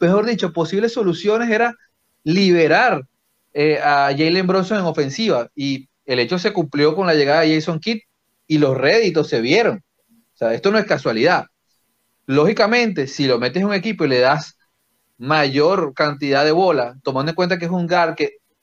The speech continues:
define muy bien el triple y que además es el, el guard más eficiente lanzando la flotadora y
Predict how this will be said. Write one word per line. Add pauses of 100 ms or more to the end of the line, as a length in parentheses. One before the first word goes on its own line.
(120)
define
muy
bien
el
triple
y
que
además
es (520)
el,
el
guard
más
eficiente
lanzando
la
flotadora
y